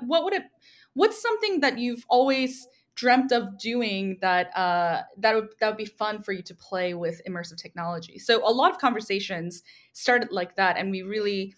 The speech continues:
think about centering the artist. We really think about, uh, how can we s-, holistically support the artist so that they can actually experiment and prototype and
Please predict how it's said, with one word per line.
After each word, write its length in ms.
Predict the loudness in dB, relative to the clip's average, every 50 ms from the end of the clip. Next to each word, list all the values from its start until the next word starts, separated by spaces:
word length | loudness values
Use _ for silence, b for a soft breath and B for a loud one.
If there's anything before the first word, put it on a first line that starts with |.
| _
think 180 | -2 0 0 2
about 240 | 2 2 0 0 0
centering 480 | -4 -4 -4 -4 -4 -6 -8 -6 -6
the 100 | -8 -6 -4
artist. 400 | -4 -2 0 0 -2 -2 -4 -6
We 60 | -8
really 320 | -8 -6 -6 -6 -8 -8
think 240 | -10 -12 -14 -14 -12
about, 460 | -12 -10 -8 -6 -4 -4 -4 -4 -6 -6
uh, 160 | -6 -6 -6
how 160 | -4 -2 -2 -2
can 140 | -2 -4
we 120 | -6 -6 -6
s-, 160 | -8 -10 -14 _
holistically 680 | -10 -6 -4 0 2 2 2 2 -2 -4 -4 -6 -8 -8
support 400 | -10 -12 -12 _ -10 -10 -8 -10
the 80 | -10 -6
artist 380 | -6 -4 -2 -2 -4 -4 -4 -6
so 80 | -4
that 260 | -2 0 0 0 -2 b b b b b -4
they 80 | -2 -2
can 120 | -2 -2 0 0
actually 440 | 2 2 0 -2 -4 -4 -4 -4 -6
experiment 720 | -8 -12 -16 -12 -8 -6 -6 -4 -4 -2 -2 -4 -4 -6 -10 -14 -12 -12
and 160 | -12 -12 -6
prototype 540 | -6 -4 -4 -4 -4 -4 -4 -4 -2 -4 -4
and 320 | -6 -6 -4 -6 -8 -8